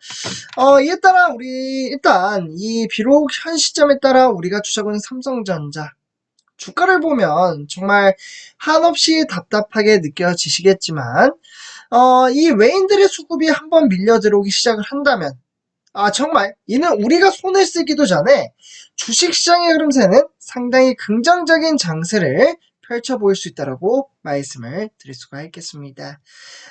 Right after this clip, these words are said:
아, 그렇게 주가가 하락을 하든 또는 상승을 하든,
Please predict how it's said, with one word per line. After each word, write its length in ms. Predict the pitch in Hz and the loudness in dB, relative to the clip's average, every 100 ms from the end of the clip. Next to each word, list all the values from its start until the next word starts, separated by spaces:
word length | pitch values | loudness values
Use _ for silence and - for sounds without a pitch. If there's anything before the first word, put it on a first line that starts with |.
| - | -2
아, 280 | 277 294 285 | 2 4 2
그렇게 500 | 311 381 - 403 392 | 0 2 4 4 2
주가가 500 | 262 - 302 294 302 | -4 -2 0 2 0
하락을 420 | 285 320 311 269 | 0 0 2 2
하든 320 | 202 160 143 _ _ - | 0 -4 -10 _ _ -8
또는 340 | 277 185 233 _ _ | -4 -4 -6 _ _
상승을 600 | - - 254 254 247 202 | -12 -6 -6 -4 -4 -4
하든, 460 | 123 233 277 127 | -2 2 2 0